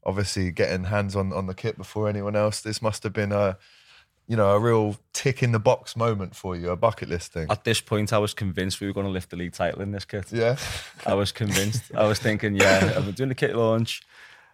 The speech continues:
Speaker 2: I've seen, I've seen some great Liverpool kits already." And it is a great kit, this, this home kit from this year, by the way. But it was, it, it, it's a, it's an honour. I've done a few bits of retail stuff for the club before, but to launch a kit,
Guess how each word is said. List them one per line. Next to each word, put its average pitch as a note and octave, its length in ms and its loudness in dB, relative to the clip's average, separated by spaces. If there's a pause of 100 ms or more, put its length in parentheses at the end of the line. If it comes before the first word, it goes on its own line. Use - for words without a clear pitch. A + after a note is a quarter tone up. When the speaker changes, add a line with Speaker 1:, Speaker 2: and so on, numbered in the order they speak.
Speaker 2:
I've F#2+ 160 2
seen, A2+ 280 2
I've - 140 -2
seen A2 200 2
some A2 160 -2
great A2+ 180 2
Liverpool G#2+ 320 0
kits A2 240 -4
already." G2 180 0
And G#2 80 2
it B2 80 2
is C#3 80 2
a B2 80 -2
great G2+ 220 -2
kit, - 180 -8
this, G#2+ 160 -6
this - 220 -8
home G#2 240 -4
kit G#2+ 180 -4
from - 300 -10
this G2+ 180 -6
year, G#2 160 -2
by G#2 120 0
the G2+ 40 -2
way. G#2 120 0
But G2+ 100 -2
it - 80 -4
was, G#2 260 4
it, A2 300 -6
it, G#2+ 180 -2
it's - 160 -4
a, A#2+ 140 -6 (160)
it's - 100 -6
an A#2 80 -2
honour. A2 160 4
I've A#2 80 4
done C3 140 0
a B2+ 80 0
few - 280 -6
bits A#2 200 -2
of G#2 80 -4
retail G#2+ 340 0
stuff G#2 200 -8
for - 120 -10
the G2 80 -4
club G2+ 160 -6
before, G2 240 -6
but - 100 -14
to A2+ 80 -6
launch A#2 300 0
a G#2+ 60 -8
kit, F#2+ 340 -6